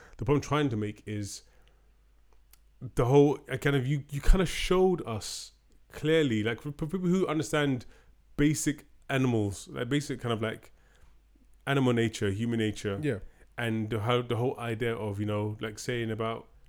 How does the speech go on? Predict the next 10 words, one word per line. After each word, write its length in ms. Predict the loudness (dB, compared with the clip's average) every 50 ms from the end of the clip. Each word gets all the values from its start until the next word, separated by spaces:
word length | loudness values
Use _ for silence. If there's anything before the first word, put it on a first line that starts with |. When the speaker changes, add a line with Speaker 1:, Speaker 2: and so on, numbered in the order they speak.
| -20 -20 -20 -20 -12 -10
Speaker 1:
like, 160 | -10 -10 -10 -14 -20 -18 -10
there's 140 | -8 -8 -4
certain 180 | -4 -2 -2 0
animals, 260 | 0 0 0 0 -2
like, 100 | -4 -4 -4 -4
like, 200 | -6 -6 -4 -4
like 240 | -4 -4 -4 -4 -2
breaking 340 | 0 0 2 2 2 2 2
an 100 | 2 0
animal, 400 | -2 -2 -2 -2 -4 -6 -8